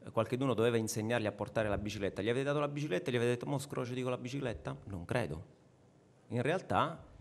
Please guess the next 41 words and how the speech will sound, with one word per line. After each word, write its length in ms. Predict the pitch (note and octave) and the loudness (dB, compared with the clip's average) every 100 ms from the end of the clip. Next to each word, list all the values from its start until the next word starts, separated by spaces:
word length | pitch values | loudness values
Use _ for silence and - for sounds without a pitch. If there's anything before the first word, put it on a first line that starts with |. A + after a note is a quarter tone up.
| - | -18
siete 220 | - G#2 | -10 -4
messi 240 | G2+ G2+ G#2+ | -4 -4 -6
un 80 | G2 | -6
pochino 300 | G2+ A2 G#2 | -4 -2 -2
lì 100 | F#2+ | -2
vicino, 460 | A#2+ C#3+ D3 C3 | -2 -2 0 4
l'avete 320 | G2 F#2 B2 | 4 4 4
retto, 340 | C#3+ C#3 - G#2 | 4 2 2 0
avete 180 | F#2 F#2+ | -2 -4
cercato 380 | G#2 - G#2 | -6 -6 -6
di 80 | G2 | 0
aiutarlo. 880 | G2 B2+ C#3 B2+ B2+ F#2+ F2 - - - - - - - - - | 0 0 2 2 2 -2 -6 -8 -20 -20 -20 -20 -20 -20 -16 0
E 140 | E3+ | 0
questo 300 | E3+ A#3 - | 6 6 6
è 40 | A#2 | 4
importante, 600 | G#2 A2 - G2+ G2 - | 6 2 4 4 4 2
ed 100 | D3 | 4
è 40 | |
importante 480 | F#3+ G3+ - A3+ E3+ | 4 4 2 2 2
anche 160 | E3 E3+ | 4 4
per 100 | D#3 | 6
un 120 | D#3 | 4
altro 220 | D3 C#3 | 2 2
motivo, 540 | C#3 C3+ D3+ G#2+ G2+ | 2 4 4 4 4
e 80 | - | 2
mi 140 | A#2 A#2 | 2 2
ricollego 440 | A#2+ B2 C#3 C3 | 2 4 6 4
al 60 | G#2+ | 4
discorso 420 | A2 C3 A#2 A2+ | 0 -2 -2 0
che 60 | |
ho 60 | G#2 | -2
fatto 260 | - A2+ G#2+ | 2 0 2
inizialmente. 680 | G#2 - G#2+ G2+ F#2+ F#2+ A2+ | -2 0 0 2 0 0 0
I 80 | |
nonni 420 | C3+ E3 F3 D#3+ C3 | 0 0 0 2 2
oggi 260 | D3+ A2 | 2 0
sono 160 | G#2+ A2+ | 0 0
i 40 | |
motori 320 | A2+ A2+ B2 | 0 0 0
di 80 | A2 | 0
ricerca, 520 | G2+ G2+ F#2 - - | -2 0 0 0 -8